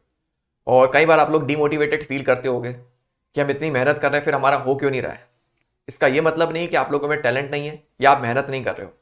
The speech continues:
but सफलता पाने में समय लगता है।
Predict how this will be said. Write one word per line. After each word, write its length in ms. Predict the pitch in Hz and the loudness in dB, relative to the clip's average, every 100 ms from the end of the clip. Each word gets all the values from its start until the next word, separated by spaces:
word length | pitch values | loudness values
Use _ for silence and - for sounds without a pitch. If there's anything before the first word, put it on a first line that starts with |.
| _ _ _ _ _ _ _ | _ _ _ _ _ _ _
but 280 | - 135 202 - _ _ _ _ _ _ _ - | 0 2 2 -4 _ _ _ _ _ _ _ -6
सफलता 320 | 131 165 175 | 2 4 6
पाने 220 | 165 151 | 4 4
में 200 | 156 214 - _ _ _ _ | 0 -4 -10 _ _ _ _
समय 280 | - 127 139 | -4 0 0
लगता 280 | 107 - 90 | -2 -8 -16
है। 140 | - | -16